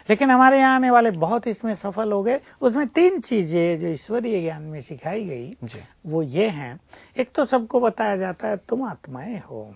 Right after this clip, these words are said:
Speaker 2: हम्म, हम्म।
Speaker 1: आत्मा मूल रूप में पवित्र है।" जैसे ही कोई भी व्यक्ति ये स्वीकार करता है, ये महसूस करता है, "मैं तो आत्मा हूँ और पवित्र हूँ",
Speaker 2: हम्म।
Speaker 1: तो बहुत सारी impurity हटने लगती है।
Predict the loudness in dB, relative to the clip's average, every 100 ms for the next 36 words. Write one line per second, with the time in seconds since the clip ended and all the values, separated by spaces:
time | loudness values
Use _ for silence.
0 | -16 -16 -14 -18 -18 _ _ -10 -6 -6
1 | -6 -10 -8 -6 -4 -6 -8 -14 -16 -14
2 | -14 -14 -14 -16 -16 -18 -20 -20 _ _
3 | _ _ _ -20 -20 -20 4 4 6 6
4 | 6 10 10 10 6 6 4 2 -4 -2
5 | 2 2 2 -2 2 6 6 4 -4 -6
6 | -6 -6 -6 -6 -6 -4 -4 -4 -6 -8
7 | -6 -8 -6 -8 -10 -6 -4 -6 -10 -8
8 | -8 -8 -8 -10 -4 -4 -4 -8 -12 -12
9 | -14 -18 -18 -20 -20 _ -20 _ -4 -2
10 | -2 -2 -2 0 -2 2 4 6 4 -2
11 | -8 -12 _ -18 -14 -12 -12 -12 -16 _
12 | -20 -20